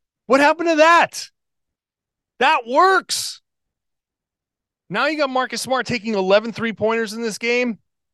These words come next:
No. No. Three of eleven from three. Four of thirteen. He hasn't been, he hasn't been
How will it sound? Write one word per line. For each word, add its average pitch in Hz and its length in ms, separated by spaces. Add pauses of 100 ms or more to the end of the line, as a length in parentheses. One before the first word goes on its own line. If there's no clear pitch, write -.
(260)
No. 190 760 (200)
No. 247 920 (920)
Three 294 200
of 320 80
eleven 262 400
from 185 200
three. 143 400 (460)
Four 240 180
of 240 80
thirteen. 202 440
He 151 100
hasn't 240 340
been, 240 260
he 156 160
hasn't 262 360
been 220 240